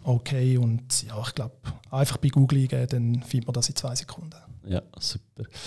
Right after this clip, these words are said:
Speaker 2: Was ich an unserer Diskussion jetzt wirklich mega spannend gefunden habe, ist,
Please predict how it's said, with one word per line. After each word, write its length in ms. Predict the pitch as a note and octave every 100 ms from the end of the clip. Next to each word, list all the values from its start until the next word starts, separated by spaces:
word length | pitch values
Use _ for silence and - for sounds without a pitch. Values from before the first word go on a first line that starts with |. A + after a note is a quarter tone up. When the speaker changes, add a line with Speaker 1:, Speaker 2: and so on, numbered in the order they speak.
| - -
Speaker 2:
Was 160 | A2+ A#2+
ich 220 | - -
an 120 | A#2+
unserer 220 | C3+ C#3+
Diskussion 520 | C#3 C#3+ - - A#2
jetzt 180 | G#2+ -
wirklich 240 | A2+ E2 D2+
mega 320 | G2 A#2 A2+
spannend 420 | - G#2 A#2 C3
gefunden 360 | - B2 B2+ A#2+
habe, 220 | A#2+ -
ist, 500 | - G#2 - -